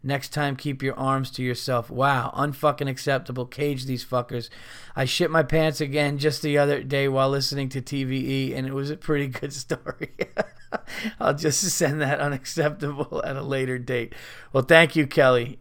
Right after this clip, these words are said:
Um, sorry you shit your pants again, but, uh, great as always, and good for you for telling that guy. That's the same thing. I've said it a million times. There should be a rule.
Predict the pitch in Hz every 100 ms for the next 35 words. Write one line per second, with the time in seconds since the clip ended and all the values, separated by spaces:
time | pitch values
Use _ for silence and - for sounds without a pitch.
0 | - 123 123 117 117 113 117 - - -
1 | - - 160 156 147 - 156 127 127 143
2 | 135 139 120 135 131 127 - 131 127 123
3 | - _ - - 131 135 135 131 - -
4 | - - - 151 151 143 135 131 131 127
5 | 127 120 127 151 135 151 147 131 131 135
6 | 131 127 120 - 131 - - - - 202
7 | - 202 - 202 202 208 208 151 143 -
8 | 180 175 170 170 170 151 160 147 127 -
9 | 147 - 151 160 156 139 160 147 123